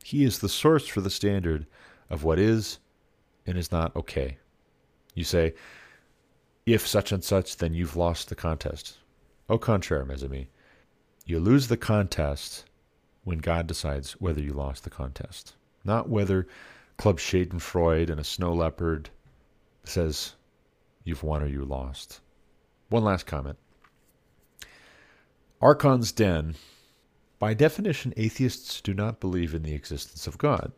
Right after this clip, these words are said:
They would hardly sit around debating whether or not he was right. Yes, I think you're being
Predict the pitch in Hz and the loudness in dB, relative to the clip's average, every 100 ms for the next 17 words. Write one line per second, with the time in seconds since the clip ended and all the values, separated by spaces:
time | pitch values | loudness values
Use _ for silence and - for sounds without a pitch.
0 | _ - 98 98 85 - _ _ - 113 | _ -4 -2 -2 -4 -10 _ _ 4 4
1 | 113 92 - 80 76 80 71 76 78 69 | 6 2 2 2 2 0 -2 -2 -2 -2
2 | 67 76 78 76 71 71 67 76 71 - | -4 -2 0 -2 -2 -4 -4 -6 -6 -6
3 | 80 65 67 92 78 73 - - _ _ | -8 -4 2 2 2 -4 -14 -20 _ _
4 | _ _ _ _ 85 - - - - _ | _ _ _ _ -8 -8 -12 -18 -20 _
5 | _ _ _ _ _ - 80 76 - 76 | _ _ _ _ _ -14 -10 -8 -8 -8
6 | 73 71 | -8 -8